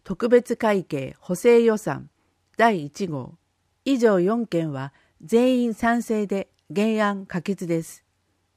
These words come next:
令和五年度、三好町一般会計予算。日本共産党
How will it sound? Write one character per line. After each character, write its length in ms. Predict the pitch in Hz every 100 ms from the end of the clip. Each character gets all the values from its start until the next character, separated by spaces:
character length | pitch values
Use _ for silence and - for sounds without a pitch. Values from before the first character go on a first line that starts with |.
| _ _ _ _ _ _ -
令 280 | 254 262
和 100 | 190
五 160 | 156 165
年 280 | 190 208 170
度、 180 | 139 - _ _ -
三 120 | 233 277
好 0 | 277 214
町 400 | 156 - 139 - _ -
一 160 | 180 -
般 200 | 254 262
会 280 | 240 233 226
計 240 | - 208 196
予 120 | 185
算。 360 | - 135 131 - _ _ _ _ _ _ _ _ _ _ _ _ _ _ _ _ _ _
日 140 | 220
本 200 | 285 254
共 240 | 175 190 190
産 300 | - 185 170
党 360 | 175 160 160